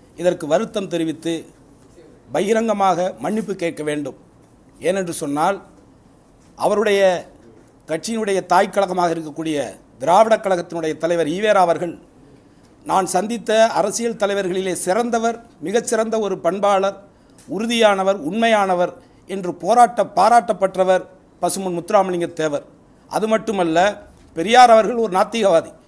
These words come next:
அப்பேற்பட்ட அவர் மீது அறுபத்தி எட்டிலே, ஆயிரத்தி தொள்ளாயிரத்தி அறுபத்தி எட்டிலே குன்றக்குடி அடிகளார் அவர்கள் திருநீர் பூசினார்கள்.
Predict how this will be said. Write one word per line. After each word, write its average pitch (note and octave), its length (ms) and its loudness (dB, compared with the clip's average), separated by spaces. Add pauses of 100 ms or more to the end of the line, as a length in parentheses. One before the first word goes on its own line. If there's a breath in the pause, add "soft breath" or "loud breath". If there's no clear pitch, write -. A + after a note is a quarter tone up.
(380 soft breath)
அப்பேற்பட்ட A#3+ 640 2
அவர் G#3 220 4
மீது A3+ 460 -4
அறுபத்தி G#3 500 0
எட்டிலே, F#3+ 340 0
ஆயிரத்தி A3 260 4
தொள்ளாயிரத்தி A3 240 4
அறுபத்தி G#3 340 0
எட்டிலே F3+ 480 -2 (500 soft breath)
குன்றக்குடி A#3 460 0
அடிகளார் G#3 400 4
அவர்கள் F#3+ 460 0 (200)
திருநீர் B3+ 400 0
பூசினார்கள். E3+ 560 -4